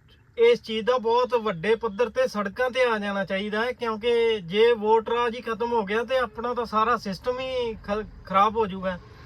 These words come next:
ਬਾਬਾ ਸਾਹਿਬ ਨੇ ਆਪਾਂ ਨੂੰ ਵੋਟ ਦੀ ਅਧਿਕਾਰ ਦਿੱਤਾ, ਕਰੋੜਾਂਪਤੀ ਵੱਡ-, ਅੰਬਾਨੀ ਨੂੰ ਵੀ ਇੱਕ ਵੋਟ ਦਾ ਰਾਈਟ ਤੇ ਕੋਈ ਥੱਲੇ, ਬਿਲਕੁਲ ਥੱਲੇ ਤਬਕੇ ਦਾ ਵੀ ਇੱਕ ਰਾਈਟ ਵੋਟ ਦਾ।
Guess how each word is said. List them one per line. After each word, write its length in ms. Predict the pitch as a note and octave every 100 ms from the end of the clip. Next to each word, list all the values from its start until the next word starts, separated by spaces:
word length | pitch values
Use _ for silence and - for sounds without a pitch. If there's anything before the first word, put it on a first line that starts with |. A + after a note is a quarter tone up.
| - - - - -
ਬਾਬਾ 400 | D3+ F3 F3+ A#3+
ਸਾਹਿਬ 300 | G#3+ A#3+ A#3+
ਨੇ 100 | B3
ਆਪਾਂ 260 | A#3 - A#3+
ਨੂੰ 120 | B4+
ਵੋਟ 320 | G3 G3 G3+
ਦੀ 180 | G#3 B3
ਅਧਿਕਾਰ 400 | A3+ A#3 G3+ E3
ਦਿੱਤਾ, 500 | E3 E3 G3 G#3+ A3+ - - - - - - - - - - - - - -
ਕਰੋੜਾਂਪਤੀ 880 | A3+ B3 B3+ C4+ C4 B3 - B3+ B3+
ਵੱਡ-, 580 | G3+ G#3 F3+ - A#3 - - - - - - -
ਅੰਬਾਨੀ 520 | G3+ G3+ G#3+ A#3 C4
ਨੂੰ 140 | C4+ C#4
ਵੀ 100 | C#4+
ਇੱਕ 220 | C4 C#4
ਵੋਟ 280 | C4 C4 A#3
ਦਾ 180 | C4+
ਰਾਈਟ 340 | C4 B3+ C4 C#4 A3+ - - -
ਤੇ 100 | B3
ਕੋਈ 360 | A3+ A#3 B3 A#3+
ਥੱਲੇ, 380 | G#3 G#3+ G#3+ A3+
ਬਿਲਕੁਲ 460 | G3+ B3 B3 A#3
ਥੱਲੇ 400 | G#3 G#3 G3+ G#3+
ਤਬਕੇ 420 | G#3 G#3+ - A3+
ਦਾ 140 | G#3 G#3
ਵੀ 200 | A3 G#3+
ਇੱਕ 200 | F#3 -
ਰਾਈਟ 340 | F3+ F3 E3+
ਵੋਟ 280 | E3+ E3 D#3
ਦਾ। 240 | D#3 D#3